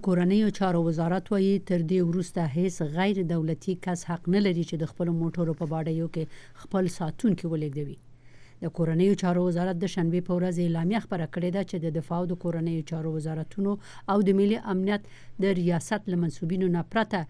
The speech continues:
ټولو غیر دولتي کسانو ته په وضاحت خبر ورکول کیږي چې د خپلو پایکپو، ډاټسنو، هایلسکو او همداشان نورو هر ډول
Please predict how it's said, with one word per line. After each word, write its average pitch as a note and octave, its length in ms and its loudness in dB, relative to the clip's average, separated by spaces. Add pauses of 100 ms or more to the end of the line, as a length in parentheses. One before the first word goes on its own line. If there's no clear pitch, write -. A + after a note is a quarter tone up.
(400)
ټولو B3 300 4 (260)
غیر A3 220 0 (100)
دولتي E3+ 360 0
کسانو F3 520 0
ته D#3 80 -2 (400)
په G3 160 -2
وضاحت E3+ 540 -4
خبر G#3+ 220 2
ورکول E3+ 440 -2
کیږي E3+ 260 0
چې E3+ 120 -4
د D#3+ 100 -2
خپلو G3 260 0 (380)
پایکپو، G3+ 560 0
ډاټسنو، G3+ 580 2 (420)
هایلسکو F3+ 600 -2 (520)
او E3 180 0 (500)
همداشان F3+ 580 0 (240)
نورو A3 380 4
هر C4 160 4
ډول G3+ 260 2